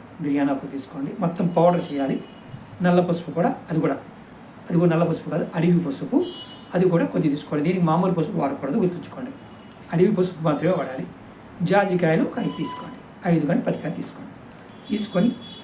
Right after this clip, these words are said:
మొత్తం మిక్సీ పట్టేయండి. మొత్తం మిక్సీ పట్టేసి చక్కగా రోజు స్నానం చేసే ముందు, స్నానం చేస్తారు కదా, ఒక హాఫ్ స్పూన్ పౌడర్ని ఎవరికైతే శక్తి కావాలి, ఈ సమస్య నుంచి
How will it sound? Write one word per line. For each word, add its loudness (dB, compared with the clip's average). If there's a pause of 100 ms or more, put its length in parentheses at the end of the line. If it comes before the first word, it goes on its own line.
(120)
మొత్తం 6
మిక్సీ 0
పట్టేయండి. -10 (480)
మొత్తం 0
మిక్సీ -2
పట్టేసి -2 (840)
చక్కగా 0 (160)
రోజు 6
స్నానం 2
చేసే 0
ముందు, 0 (760)
స్నానం 4
చేస్తారు 0
కదా, 0 (840)
ఒక -4 (140)
హాఫ్ 4
స్పూన్ 0
పౌడర్ని 2 (720)
ఎవరికైతే 6 (540)
శక్తి 2 (100)
కావాలి, 4 (560)
ఈ 6 (100)
సమస్య 4
నుంచి 6